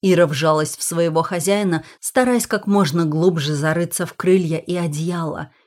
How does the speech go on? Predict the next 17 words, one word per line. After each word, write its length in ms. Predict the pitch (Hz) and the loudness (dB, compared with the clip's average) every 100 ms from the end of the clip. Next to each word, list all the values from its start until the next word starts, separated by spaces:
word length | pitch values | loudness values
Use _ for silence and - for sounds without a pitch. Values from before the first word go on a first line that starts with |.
| _ | _
Может 400 | 180 175 156 156 | -2 0 0 -2
быть, 200 | 135 156 | -4 -4
тот 220 | - 190 | -4 -2
не 140 | 185 180 | -2 -2
заметит 580 | 180 170 196 240 247 202 | 0 -2 -2 -2 -4 -4
её, 360 | 151 - 156 - _ _ - | -4 -4 -6 -12 _ _ -14
хотя 300 | 233 247 262 | -8 0 2
неизвестно, 680 | 226 190 151 156 170 - | 2 2 0 -2 -2 -4
сколько 400 | 202 - 160 - | -4 -2 -2 -2
времени 480 | 165 160 156 151 151 | -2 0 0 2 2
он 160 | 147 151 | 0 0
уже 240 | 139 156 | -2 -6
тут. 360 | 147 151 - - _ _ _ _ _ _ _ _ _ _ _ _ _ _ - | -6 -8 -10 -14 _ _ _ _ _ _ _ _ _ _ _ _ _ _ -4
«Рогран!» 1200 | 185 185 190 233 320 196 160 143 147 - 151 - _ _ | 2 4 6 6 4 2 0 0 -2 -6 -10 -14 _ _
приветствовал 800 | 196 175 160 151 - - 156 160 | 0 2 2 -2 -6 -8 -4 -4
его 180 | 160 156 | -2 -2
Мидраэль. 760 | 165 156 165 170 160 143 139 | -2 -2 -4 -6 -6 -8 -10